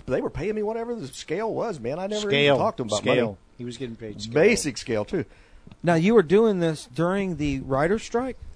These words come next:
Speaker 1: You got it. You got it, buddy. And I wasn't having a problem with it at all. I don't have a writer's card. If I did, I'd been on strike with them and making big bucks.
Speaker 3: Yeah,
Speaker 2: Did
Speaker 3: we
Speaker 2: they have people that were on strike?
Speaker 1: Uh, I, from what I hear, there were within the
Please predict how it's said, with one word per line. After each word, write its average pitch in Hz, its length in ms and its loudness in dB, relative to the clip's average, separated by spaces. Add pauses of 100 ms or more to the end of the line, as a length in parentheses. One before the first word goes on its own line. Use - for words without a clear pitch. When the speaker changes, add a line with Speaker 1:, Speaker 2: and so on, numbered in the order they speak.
(760)
Speaker 1:
You 156 140 2
got 160 240 10
it. 123 120 2 (440)
You 165 180 2
got 165 220 6
it, 123 80 0
buddy. 139 240 4
And 127 80 2
I 147 120 2
wasn't 143 300 -2
having 143 220 0
a 117 40 -2
problem 147 360 -4
with 147 160 0
it 151 60 2
at 147 80 -2
all. 135 240 0 (280)
I 123 120 2
don't 160 180 2
have 151 240 0
a 143 40 0
writer's 123 440 -2
card. 101 400 -2
If - 100 -6
I 123 120 0
did, 156 260 -2
I'd 127 180 0
been 127 120 2
on 127 140 2
strike 127 300 -2
with 135 120 2
them 120 100 -4
and 120 80 -4
making 123 160 -2
big 127 240 -6
bucks. - 400 -12
Speaker 3:
Yeah, 147 80 -4
Speaker 2:
Did 175 80 6
Speaker 3:
we 170 80 6
Speaker 2:
they 196 80 8
have 190 180 8
people 208 300 0
that 196 160 2
were 185 120 4
on 185 120 0
strike? 180 400 -2 (120)
Speaker 1:
Uh, 165 160 2
I, 160 160 0
from 180 200 -4
what 214 120 2
I 165 120 2
hear, 175 180 -2
there 120 160 0
were 127 320 2
within 120 360 -4
the 110 240 -6